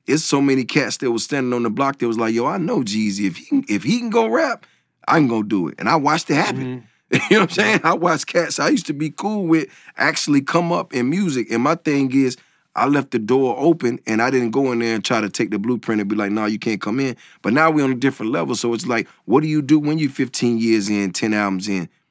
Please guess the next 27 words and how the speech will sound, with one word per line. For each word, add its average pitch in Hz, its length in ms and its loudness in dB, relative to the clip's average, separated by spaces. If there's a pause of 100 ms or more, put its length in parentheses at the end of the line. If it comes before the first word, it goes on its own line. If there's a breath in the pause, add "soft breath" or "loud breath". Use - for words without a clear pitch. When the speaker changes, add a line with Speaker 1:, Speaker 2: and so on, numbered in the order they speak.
(240)
Speaker 1:
You - 100 -6
go 156 160 -2
buy, 156 260 -2
you 143 100 -2
go, 139 180 0
you 139 100 0
go 151 140 0
buy 147 180 0
the 143 80 -4
town. 170 420 -2 (580)
You 135 140 2
know, 139 120 2
you, 143 240 2
you 147 140 4
invest. 131 640 0 (340)
You 127 140 2
know 147 80 2
what 143 40 2
I'm 135 60 0
saying? 135 260 2
You, 151 140 0
you, 147 280 -2
you, 147 280 -2
you 143 180 -4
build 139 520 2 (320 soft breath)
this - 300 0
conglomerate 123 920 0